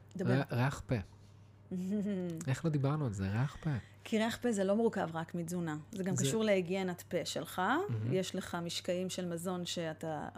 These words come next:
Speaker 1: וואלה,
Speaker 2: לא
Speaker 1: לא הולך
Speaker 2: מצחצח,
Speaker 1: לשיננית,
Speaker 2: כן.
Speaker 1: או לא מצחצח, או לא עושה עם קיסם,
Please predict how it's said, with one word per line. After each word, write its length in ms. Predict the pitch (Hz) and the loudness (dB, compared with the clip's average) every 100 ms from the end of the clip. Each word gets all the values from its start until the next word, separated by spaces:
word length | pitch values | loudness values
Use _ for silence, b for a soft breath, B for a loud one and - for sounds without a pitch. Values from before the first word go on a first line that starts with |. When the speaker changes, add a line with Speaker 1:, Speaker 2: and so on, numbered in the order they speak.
| - | -4
Speaker 1:
וואלה, 280 | 180 175 165 | 0 2 6
Speaker 2:
לא 60 | |
Speaker 1:
לא 40 | 196 | 6
הולך 120 | 220 | 6
Speaker 2:
מצחצח, 160 | 262 277 | 4 4
Speaker 1:
לשיננית, 600 | 254 269 269 269 277 202 | 4 4 6 6 6 4
Speaker 2:
כן. 60 | |
Speaker 1:
או 80 | 190 | 4
לא 120 | 185 | 4
מצחצח, 760 | 208 233 262 - 254 240 240 233 | 2 0 -2 -2 4 4 4 2
או 80 | 175 | 2
לא 140 | 185 | 2
עושה 180 | 220 262 | 2 2
עם 120 | 254 | 2
קיסם, 480 | 262 269 - 311 | 4 2 4 2